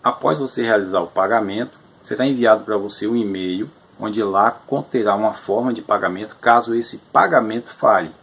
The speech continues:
Então você poderá realizar esse pagamento seguindo as orientações que você receberá no seu e-mail. Caso seu pagamento falhe e você queira entrar em contato com a gente via WhatsApp, você poderá realizar também o pagamento solicitando o link de pagamento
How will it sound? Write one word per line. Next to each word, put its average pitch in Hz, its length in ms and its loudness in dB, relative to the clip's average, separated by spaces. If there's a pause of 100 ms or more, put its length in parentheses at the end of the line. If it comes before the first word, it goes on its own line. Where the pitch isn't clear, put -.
(140)
Então 101 160 -8
você 101 140 -6
poderá 107 500 0
realizar 113 540 0
esse 98 140 -6
pagamento 113 680 0 (320)
seguindo 127 400 -2
as 131 120 0
orientações 131 640 -2
que - 100 -12
você 127 220 -4
receberá 117 500 0
no 113 80 -4
seu 117 180 -6
e-mail. 87 380 -4 (680)
Caso 190 240 2
seu 170 120 -4
pagamento 143 500 4
falhe 104 520 2
e 104 40 -10
você 117 500 -4 (120)
queira 165 240 0
entrar 127 200 -2
em 127 60 0
contato 104 460 0
com 113 100 -4
a 101 60 0
gente 92 280 -12
via 98 140 -6
WhatsApp, 139 640 -2
você 135 400 -4 (160)
poderá 143 480 2
realizar 110 500 0
também 104 280 -6
o 107 60 -10
pagamento 107 640 -2 (220)
solicitando 151 680 -4
o 131 120 2
link 120 200 0
de 123 120 -14
pagamento 135 680 0